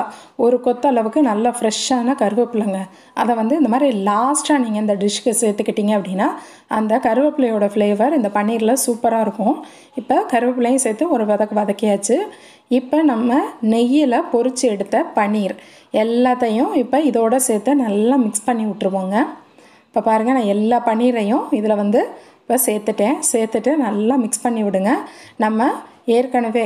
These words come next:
கடாயில வந்து ஃப்ரை பண்ண எல்லா மசாலாவும் இந்த பன்னீர்ல கோட் ஆகுற அளவுக்கு நல்லா சிம்மிலேயே, அடுப்பை வந்து சிம்மில் வச்சுட்டு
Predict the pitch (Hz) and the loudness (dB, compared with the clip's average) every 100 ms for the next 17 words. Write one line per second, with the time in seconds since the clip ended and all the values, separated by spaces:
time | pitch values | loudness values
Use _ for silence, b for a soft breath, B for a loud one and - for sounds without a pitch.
0 | 220 226 240 269 254 214 214 302 226 220 | 0 2 2 2 0 0 0 0 0 0
1 | 240 240 220 202 202 226 214 208 196 247 | 0 -2 0 0 2 2 2 0 2 2
2 | 247 208 196 302 B B B - 208 220 | 2 0 2 0 B B B -4 -2 0
3 | 220 254 285 226 277 - 233 233 226 208 | 2 2 2 0 0 2 2 2 0 2
4 | 196 196 208 208 240 339 208 208 214 247 | 0 0 -2 -2 0 2 2 2 2 0
5 | - - 254 254 254 233 262 208 220 240 | 0 0 4 4 2 2 0 0 -2 -2
6 | 214 269 262 220 240 220 196 196 226 | 2 2 2 2 2 0 -2 -4 -2